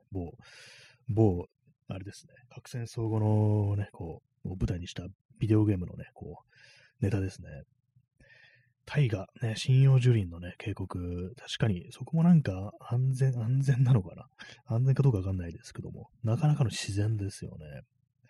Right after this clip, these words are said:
やっぱりでもなんかそういうところの方が生き残れる、ね、戦争となったら確率はこう高いのかなというふうに思うんですけども、その代わり自然に食い殺されるなんていうこともまあ、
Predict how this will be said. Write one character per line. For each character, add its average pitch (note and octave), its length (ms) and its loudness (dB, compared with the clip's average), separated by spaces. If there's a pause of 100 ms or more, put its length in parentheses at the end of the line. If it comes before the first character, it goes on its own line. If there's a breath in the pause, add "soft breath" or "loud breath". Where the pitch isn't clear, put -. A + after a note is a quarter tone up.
(640 loud breath)
や A#2 80 -4
っ - 40 -20
ぱ E3 100 4
り C3 60 4
で B2 60 8
も G#2+ 60 4
な G#2+ 120 4
ん G#2+ 40 4
か F#2 140 -4
そ B2 160 -4
う C3+ 40 2
い - 20 0
う C3+ 40 -2
と C#3+ 80 0
こ D3 80 4
ろ D3 80 8
の D3+ 80 12
方 D3 60 10
が F2+ 120 0
生 F#2 80 -4
き - 100 -2
残 A2 220 2
れ G#2+ 100 4
る、 E2+ 240 -8 (420)
ね、 - 300 -10
戦 - 220 -6
争 G#2 120 -2
と G2+ 100 -2
な F#2+ 80 -2
っ - 40 -8
た - 140 -12
ら - 180 -16
確 G2+ 200 -2
率 F#2+ 200 -2
は F2+ 100 -4
こ F#2+ 120 -8
う - 20 -8
高 G2+ 240 -2
い F#2 40 -2
の E2+ 100 -8
か E2 100 -18
な E2+ 100 -18
と - 220 -18 (120)
い G#2 80 -2
う F#2 40 0
ふ - 20 0
う F#2+ 40 0
に F2+ 80 -4
思 G2+ 180 2
う - 20 0
ん F2 40 -4
で F2 100 -8
す - 100 -18
け - 80 -10
ど F2 100 -10
も、 F2 200 -12 (100)
そ - 140 -10
の B2 60 2
代 - 80 -2
わ A#2 60 2
り A2+ 40 4
自 A2 260 -2
然 B2 160 6
に A#2+ 80 4
食 - 160 2
い A#2 80 4
殺 A2 160 0
さ G#2+ 140 -2
れ G#2 60 2
る F#2 80 -2
な E2+ 100 -10
ん F2 40 -12
て - 120 -8
い F#2+ 40 -4
う F2+ 40 -6
こ F#2+ 100 -6
と G#2 100 -2
も F2+ 140 -4
ま F2 120 -10
あ、 D#2+ 120 -14